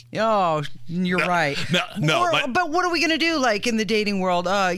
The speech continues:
Speaker 1: I need your medical history,
Speaker 2: It,
Speaker 1: too.
Speaker 2: it's, it's, it's just like any other dating. You just have to weed through it.
Speaker 1: Mm-hmm.
Speaker 2: Uh, I have an acquaintance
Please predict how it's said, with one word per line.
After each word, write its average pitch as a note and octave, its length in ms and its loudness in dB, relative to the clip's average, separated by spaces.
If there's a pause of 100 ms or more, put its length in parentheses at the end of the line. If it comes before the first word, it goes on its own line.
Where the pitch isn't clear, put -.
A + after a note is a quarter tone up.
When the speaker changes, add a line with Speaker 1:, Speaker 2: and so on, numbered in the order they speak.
(120)
Speaker 1:
I G3+ 100 -2
need G#3 160 0
your F#3 100 -2
medical G3+ 420 0
history, A3 440 -2
Speaker 2:
It, - 60 -6
Speaker 1:
too. G#3+ 320 2
Speaker 2:
it's, - 560 0
it's, - 520 0
it's G#2+ 280 -2
just D3+ 280 0
like D3+ 300 0
any E3 300 0
other C#3+ 240 0
dating. B2+ 460 0
You A2 160 2
just A#2 260 -2
have C3 200 -2
to A2 100 -2
weed B2 440 -2
through B2+ 260 0
it. - 140 -6 (100)
Speaker 1:
Mm-hmm. G3 300 -2
Speaker 2:
Uh, G2 180 -2
I A2 120 -2
have G#2+ 180 -2
an G2 80 -2
acquaintance C#3+ 920 -4